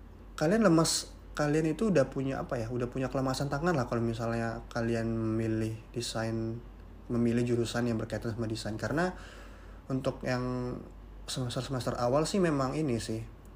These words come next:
kali-, apa, eh, kalian akan diberikan tugas yang sebenarnya kalian tidak pernah dapatkan ketika S M A sebenarnya. Makanya basicnya itu ya, eh, apa ya, basicnya itu ya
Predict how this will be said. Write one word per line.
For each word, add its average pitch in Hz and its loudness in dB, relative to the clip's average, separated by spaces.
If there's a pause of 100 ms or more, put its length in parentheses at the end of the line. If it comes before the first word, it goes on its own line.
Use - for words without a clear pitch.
(1040)
kali-, 135 2
apa, 147 2
eh, 143 2
kalian 143 6
akan 143 0
diberikan 135 0
tugas 139 0
yang 135 0
sebenarnya 131 -2
kalian 170 -2
tidak 127 4
pernah 120 0
dapatkan 120 0
ketika 120 0
S 117 -2
M 131 -2
A 113 -2
sebenarnya. 110 -4 (720)
Makanya 139 2
basicnya 120 2
itu 143 2
ya, 135 4 (1040)
eh, 127 0
apa 151 0
ya, 117 0
basicnya 123 0
itu 185 4
ya 156 0